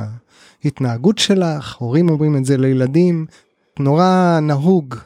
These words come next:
בשפת היום-יום, אה, לדבר על, אה, אחריות ועל, אה, לקיחת אחריות וחוסר לקיחת אחריות.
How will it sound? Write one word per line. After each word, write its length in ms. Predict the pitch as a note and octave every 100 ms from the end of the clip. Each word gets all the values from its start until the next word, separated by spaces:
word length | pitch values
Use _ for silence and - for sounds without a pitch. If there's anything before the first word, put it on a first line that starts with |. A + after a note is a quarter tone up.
| _ _ _ _ _ -
בשפת 520 | B2+ - - F3 E3
היום-יום, 720 | E3+ D#3 D3 D3+ G3+ F#3 F#3+
אה, 300 | F3 D#3 D3+
לדבר 600 | C#3+ C#3+ C3+ C3 E3 D#3+ D#3+
על, 340 | D3+ D3 D3
אה, 380 | C#3+ C#3 C3+ C3
אחריות 640 | B2 - C3+ E3+ G#3+ - C3
ועל, 420 | C#3 C3+ C3+ C3+
אה, 260 | C3+ C3 C3
לקיחת 500 | B2 C3 - F3+ F3+
אחריות 440 | - F#3 F#3+ F3+
וחוסר 420 | C3+ D#3+ D#3 C3
לקיחת 480 | B2 - A#2 - -
אחריות. 500 | B2 C3 B2 A2+ -